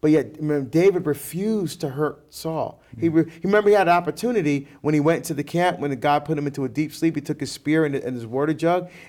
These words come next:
Speaker 1: and the, the guy that was with David wanted to kill him.
Speaker 2: Mm,
Speaker 1: And David
Speaker 2: yes.
Speaker 1: said, "Oh, no, we cannot touch the Lord's anointed." So even, even though Saul was trying to kill him,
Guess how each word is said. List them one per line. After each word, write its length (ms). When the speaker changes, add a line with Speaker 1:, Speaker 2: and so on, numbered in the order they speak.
Speaker 1:
and 120
the, 60
the 180
guy 220
that 80
was 120
with 120
David 300
wanted 260
to 140
kill 240
him. 120
Speaker 2:
Mm, 340
Speaker 1:
And 80
David 180
Speaker 2:
yes. 120
Speaker 1:
said, 100
"Oh, 200
no, 200
we 180
cannot 380
touch 240
the 80
Lord's 260
anointed." 480
So 240
even, 340
even 320
though 140
Saul 240
was 100
trying 220
to 60
kill 280
him, 100